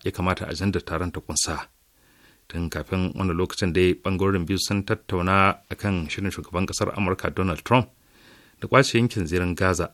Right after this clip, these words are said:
da ma tilastawa Falasɗinawa na yankin yin ƙaura zuwa ƙasar Masar ko kuma Jordan,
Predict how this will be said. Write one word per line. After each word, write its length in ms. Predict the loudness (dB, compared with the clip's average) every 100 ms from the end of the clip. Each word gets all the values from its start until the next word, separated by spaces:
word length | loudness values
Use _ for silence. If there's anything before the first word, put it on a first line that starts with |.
| -10
da 120 | -6
ma 180 | -2 -2
tilastawa 460 | -2 -2 -2 -4
Falasɗinawa 880 | -4 -4 -4 -4 -2 2 4 2 0 -6 _ _ _ -12 -2
na 80 |
yankin 300 | -2 0 0
yin 100 | -2
ƙaura 320 | -2 0 2 2
zuwa 160 | 0
ƙasar 260 | -2 -4 -2
Masar 280 | -2 -2 -4
ko 140 | -4 -6
kuma 220 | -4 -4
Jordan, 360 | -2 -2 -2